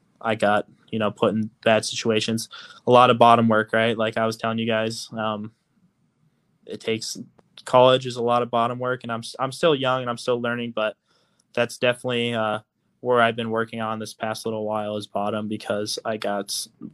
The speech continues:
I lost both my matches in Vegas because of that, so.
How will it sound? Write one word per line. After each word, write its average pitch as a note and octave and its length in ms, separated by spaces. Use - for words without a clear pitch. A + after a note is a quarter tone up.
I A2+ 80
lost A#2 320
both B2 180
my A#2 60
matches A#2+ 360
in A#2+ 100
Vegas C3 340
because A#2 300
of A2+ 60
that, A2 200
so. - 300